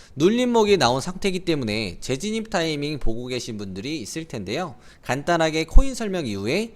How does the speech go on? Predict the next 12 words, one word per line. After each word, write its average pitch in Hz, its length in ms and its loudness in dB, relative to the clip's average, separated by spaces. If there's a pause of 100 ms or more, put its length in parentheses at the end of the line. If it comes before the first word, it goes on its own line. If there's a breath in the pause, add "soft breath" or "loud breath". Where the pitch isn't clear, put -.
차트 240 300 -4
분석해드리겠습니다. 139 1080 -4 (1120 loud breath)
레디클은 143 840 0 (240)
개발자가 147 800 0
피투피 196 680 -2
그리고 139 480 -6
탈중앙화된 151 1160 -2
방식으로 117 680 -6 (280 loud breath)
협업할 220 420 10
수 185 180 2
있도록 151 420 -2
지원하는 110 640 -6